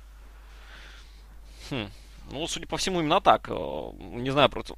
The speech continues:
скорее всего, против Магдеса ему щас будет стоять более комфортно. Он уже четвёртый уровень. Э, скорее всего, у него прокачан просто уже, э, щит, ну, защитный барьер. Не помню, как он точно называется, или Magic барьер, или что-то в этом духе. Но, э, резист просто, просто огромный.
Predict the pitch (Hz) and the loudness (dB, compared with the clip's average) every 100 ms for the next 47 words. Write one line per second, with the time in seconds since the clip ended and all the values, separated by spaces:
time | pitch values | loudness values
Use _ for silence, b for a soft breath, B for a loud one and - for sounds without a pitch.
0 | - - 156 180 180 165 160 165 180 202 | -10 2 4 6 4 0 -2 2 6 6
1 | 160 135 139 135 147 151 139 156 147 151 | 6 2 0 0 0 4 4 4 2 2
2 | - 262 175 147 127 - 156 156 151 131 | 0 0 0 0 0 2 2 2 4 4
3 | 123 117 120 117 - 170 - 135 135 139 | 4 4 6 4 6 6 6 0 0 0
4 | 131 151 185 - 110 143 139 117 120 135 | 4 6 6 4 0 2 4 2 2 4
5 | 131 113 110 113 113 110 110 110 - - | 6 8 8 8 8 8 6 4 4 2
6 | 233 - 135 113 120 - 123 123 131 143 | 0 -4 -6 0 2 2 4 6 8 6
7 | 202 190 127 151 123 107 - 117 117 117 | 4 2 0 -2 -2 -2 -4 -4 -4 -2
8 | 110 117 151 190 - - - - 123 117 | 0 6 8 8 6 -4 0 0 2 2
9 | 117 110 - 110 - 135 113 117 117 190 | 4 2 0 -6 -8 -4 0 0 0 -2
10 | 226 117 143 123 B B B B - 117 | -2 2 4 2 B B B B 6 8
11 | 120 117 117 113 110 110 - 120 127 185 | 10 10 10 10 8 4 -2 0 0 2
12 | 214 - - - - 117 120 - - - | 0 -2 2 4 8 8 8 4 -12 -8
13 | - - - - - - 175 - 139 139 | -8 -8 -10 -10 -6 6 6 10 10 10
14 | 147 120 107 - | 8 8 6 0